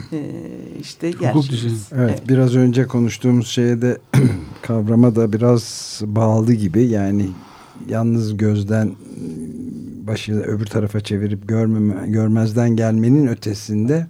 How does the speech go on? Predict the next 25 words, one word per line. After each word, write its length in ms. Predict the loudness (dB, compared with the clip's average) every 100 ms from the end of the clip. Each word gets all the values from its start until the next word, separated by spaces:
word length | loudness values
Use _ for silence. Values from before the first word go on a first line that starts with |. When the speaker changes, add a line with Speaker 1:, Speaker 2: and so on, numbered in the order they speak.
| -12 -20 _
Speaker 3:
buna 200 | -4 -2
ortak 480 | 0 -2 -2 -2 0
olmanın 540 | 0 2 2 2 2 2
verdiği 560 | 0 -2 0 2 4
bir 420 | 4 2 -2 -14 -20 _ -20 -20 _
suç 320 | -16 -8 0 2
ortaklığı 840 | 2 -2 -8 -10 -6 -4 -4 -4
durumundan 680 | -4 -2 -2 -2 -2 -2
bahsetmek 680 | -2 -4 -8 -4 0 0 -2
mümkün 400 | -6 -6 -4 -4
olabilir. 380 | -2 -4 -8 -12 -18 -20 -20 -20 -20 -2
Evet, 260 | 2 2 2
acayip 480 | 2 6 6 4
bir 100 | 0 4
durum 220 | 6 6
var. 180 | 4 4
Bunu 180 | 4
konuşmaya 500 | 4 4 4 2 4
devam 380 | 6 6 6 6
edeceğiz. 460 | 4 4 2 2 -2
<clears throat> 440 | 2 4 6 4 4
Bir 180 | 2 2
ara 300 | 0 2 2
verelim 340 | 2 2 0 0
müzik 560 | 0 0 -2 -6 -8